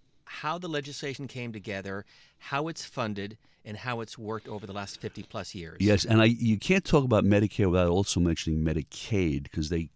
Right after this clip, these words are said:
Speaker 2: came together. There was a, an analogy used that I thought was very, um, appropriate, a three-layered cake. The first layer, Part A,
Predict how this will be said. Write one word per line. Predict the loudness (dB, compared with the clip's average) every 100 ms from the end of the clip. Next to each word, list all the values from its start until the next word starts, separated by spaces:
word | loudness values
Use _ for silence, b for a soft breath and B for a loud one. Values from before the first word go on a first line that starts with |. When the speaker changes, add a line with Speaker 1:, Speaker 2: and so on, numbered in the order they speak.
| -10
Speaker 2:
came | 0 4 4 0
together. | -6 -2 2 2 2 -4 -10 B B B
There | 4 6
was | 6 6 4 2 0
a, | 2 4 2
an | 2 4
analogy | 6 6 6 6 4 0
used | 0 0 0 -2
that | -2
I |
thought | 0 0
was | 0
very, | -2 0 2 2 0
um, | -4 -4 -4 -8 -10
appropriate, | -2 2 2 0 -2
a | -4
three-layered | -8 -2 4 4 4 0 0 2 2 0 -4 -14
cake. | -8 -8 -8 _ -20 _ _ b b b b b b
The | b
first | -4 4 4 4 2
layer, | 2 4 2 0 -6 _ _ _ _ -14
Part | -2 2 4 2
A, | 0 -2 -8